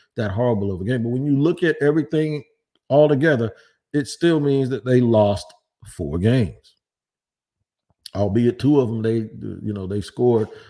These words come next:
an average of twenty-nine points and they still lost them. Well, Cleveland was at the beginning. It was the second game of a four, four-game losing streak.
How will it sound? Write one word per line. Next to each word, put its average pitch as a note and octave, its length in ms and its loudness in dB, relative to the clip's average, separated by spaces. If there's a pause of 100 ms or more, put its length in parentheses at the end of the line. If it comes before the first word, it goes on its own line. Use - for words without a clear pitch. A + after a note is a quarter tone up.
an A2+ 100 -8
average G#2 360 -2
of G#2 60 -4
twenty-nine A#2 500 -2
points D3 300 -4
and A2 80 -6
they A2+ 100 -2
still C3 280 -4
lost D3+ 340 0
them. - 120 -16 (440)
Well, C3 120 2
Cleveland F3+ 460 4
was C#3+ 140 -2
at C#3+ 160 0
the A2 60 -6
beginning. G#2 560 -2
It A2 40 -2
was A2 120 -4
the A2+ 80 -4
second D3+ 340 -6
game A2 240 -2
of F#2 100 -6
a G2 60 -6
four, F#2+ 420 -8
four-game F2 540 -6
losing D2+ 300 -8
streak. G2+ 320 -8